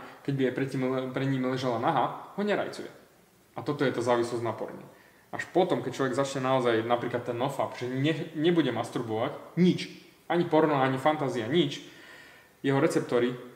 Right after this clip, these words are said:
sa vrátia späť a zrazu tá žena, ktorá bude pred ním, aj oblečená,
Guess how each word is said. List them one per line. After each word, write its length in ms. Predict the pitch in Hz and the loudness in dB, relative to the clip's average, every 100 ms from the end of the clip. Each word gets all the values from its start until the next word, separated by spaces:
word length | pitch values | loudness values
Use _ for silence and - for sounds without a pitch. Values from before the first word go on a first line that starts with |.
| - | -20
sa 160 | - | -8
vrátia 320 | 117 123 139 123 | -2 -2 -2 -6
späť 400 | - 151 139 - - - - _ _ _ _ _ _ _ _ _ _ _ | -2 -2 -2 -6 -14 -20 -20 _ _ _ _ _ _ _ _ _ _ _
a 80 | 127 | -10
zrazu 320 | 120 120 113 | -6 -6 -4
tá 100 | 123 | -6
žena, 260 | 117 127 113 | -4 -6 -6
ktorá 200 | - 120 | -6 -6
bude 200 | 117 120 | -4 -4
pred 200 | 120 120 | -2 -2
ním, 180 | 117 110 | -2 -2
aj 160 | 165 175 - - - - - | 0 0 -4 -16 -20 -20 2
oblečená, 680 | 202 202 180 - 117 123 | 6 6 4 2 0 -2